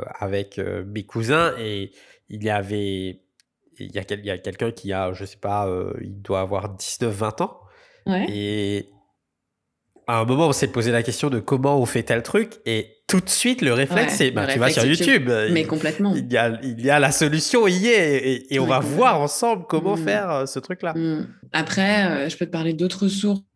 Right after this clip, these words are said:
Speaker 2: qui sont plutôt liées au management et, et, et, et à la, à l'orga. Euh, bah, Résilience, résilience point co, c'est... c'est vraiment pas mal. C'est, c'est, c'est un, une colla-, une coopérative de, de plusieurs, euh,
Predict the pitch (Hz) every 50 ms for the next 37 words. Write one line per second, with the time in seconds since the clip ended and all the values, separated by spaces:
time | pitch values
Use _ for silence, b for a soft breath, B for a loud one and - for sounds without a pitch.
0 | _ _ - 202 196 - 160 - - 160 160 - - - 196 196 170 180 175 170
1 | 160 160 151 151 - 165 165 175 180 185 190 185 185 190 156 147 - - - 143
2 | 143 143 - - 147 147 151 151 156 - 160 147 151 151 151 - 156 151 156 151
3 | 151 160 170 180 185 202 214 214 - - _ _ _ _ _ _ _ _ _ _
4 | - B B B B B B B 202 B _ _ - 165 156 156 151 151 151 151
5 | 151 151 151 - - - - - 156 160 156 165 175 180 175 180 180 170 170 175
6 | 180 208 202 - - - 180 175 165 170 165 175 185 196 190 196 170 156 160 160
7 | - 202 196 208 220 208 214 - 160 151 147 147 147 147 151 147 147 - - B
8 | B B B B B B B B B _ _ - - 135 123 - - - - 180
9 | 170 165 170 180 185 202 208 180 175 170 170 180 175 - 160 147 147 - - 151
10 | 147 143 143 - - 147 143 143 143 151 147 143 147 - - 156 - 180 160 165
11 | - - - 156 151 151 143 143 143 143 143 - - - 160 160 160 160 165 175
12 | - 208 196 175 156 151 147 147 - 147 143 - - - 160 165 165 170 170 160
13 | - - -